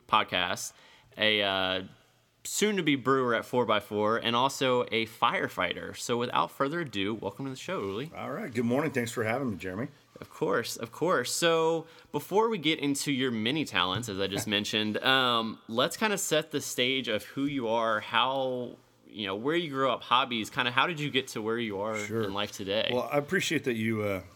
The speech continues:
Speaker 2: the bingo calling is really my greatest achievement. That's the pinnacle.
Speaker 1: Uh,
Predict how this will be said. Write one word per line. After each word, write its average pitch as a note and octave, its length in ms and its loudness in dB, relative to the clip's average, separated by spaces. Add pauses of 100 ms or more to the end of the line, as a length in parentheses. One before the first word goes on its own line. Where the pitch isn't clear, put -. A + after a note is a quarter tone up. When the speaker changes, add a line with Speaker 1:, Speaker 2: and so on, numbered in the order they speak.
(880)
Speaker 2:
the A2+ 100 -4
bingo A2+ 540 0 (200)
calling G#2 300 -2
is F#2+ 140 -6
really A2+ 160 0
my G2 120 -4
greatest F#2 280 -2
achievement. F#2+ 340 -4
That's D3 160 0
the G#2 60 -10
pinnacle. G2 460 -8
Speaker 1:
Uh, - 80 4